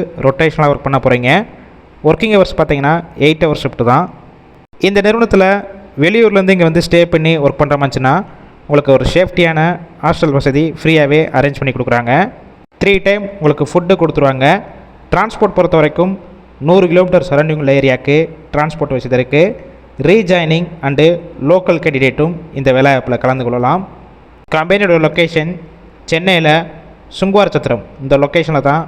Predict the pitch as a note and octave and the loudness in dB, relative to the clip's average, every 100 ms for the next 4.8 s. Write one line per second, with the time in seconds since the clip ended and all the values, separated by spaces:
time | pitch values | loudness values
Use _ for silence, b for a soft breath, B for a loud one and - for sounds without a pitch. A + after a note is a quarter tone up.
0 | - C3+ - D3 C#3 C3+ C3 C3 D3+ G#3+ | -6 -6 -2 -2 0 0 -2 -2 -6 -6
1 | - - - - - - - D#3 D#3 A3+ | -14 -20 -20 -20 -20 -20 -4 -2 0 -2
2 | A#3 G#3 F#3+ F3+ F3 E3+ F3+ G#3 F#3 B | 0 0 2 2 2 2 0 -2 -10 B
3 | B - D3+ D#3+ D#3 F#3 G3+ F#3 D#3+ C#3+ | B -6 -2 0 2 2 2 2 2 2
4 | D3+ D3 F3+ F3+ D#3+ C#3+ D#3 | 0 2 2 2 2 2 0